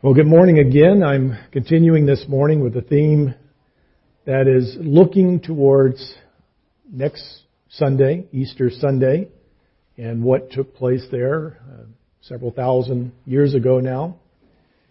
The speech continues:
And I'll be using Apostle Mark's, uh, version of his gospel, uh, to share these events and, uh, see what he says as he wrote this, um, narrative.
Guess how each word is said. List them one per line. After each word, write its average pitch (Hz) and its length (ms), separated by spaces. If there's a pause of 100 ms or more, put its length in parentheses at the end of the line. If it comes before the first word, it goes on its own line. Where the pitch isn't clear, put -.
(120)
And 139 200
I'll 151 160
be 143 100
using 175 520
Apostle 147 440
Mark's, 143 640 (400)
uh, 127 240
version 135 600 (120)
of 117 160
his 120 200
gospel, 143 540 (760)
uh, 120 360 (240)
to 127 160
share 127 600
these 120 240
events 123 760 (600)
and, 120 320
uh, 120 200
see 139 200
what 131 160
he 135 380 (280)
says 123 380
as 120 200
he 131 200
wrote 123 400
this, 117 380 (340)
um, 117 400 (600)
narrative. 131 480